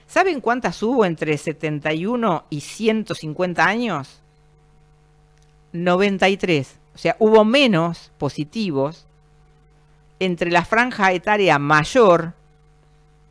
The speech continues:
de nuestra población. Hubo cien entre diez y veinte años y noventa y tres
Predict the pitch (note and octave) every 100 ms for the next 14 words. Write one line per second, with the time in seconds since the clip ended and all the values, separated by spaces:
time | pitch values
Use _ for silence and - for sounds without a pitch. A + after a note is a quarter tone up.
0 | _ C3 C#3+ D3 D#3 D3+ D3 D3 C#3 -
1 | A#2+ A2 A2 _ _ _ _ _ _ _
2 | - D#3 D3+ D#3 C4+ D4+ D#4+ C#4+ - _
3 | _ _ - F#3 E3+ E3+ F3 G#3 A#3 F#3+
4 | F3+ G3+ F#3 A3+ C4 B3+ - G#3 F#3 F3
5 | E3+ E3 E3+ E3+ G#3+ A#3+ C#4 -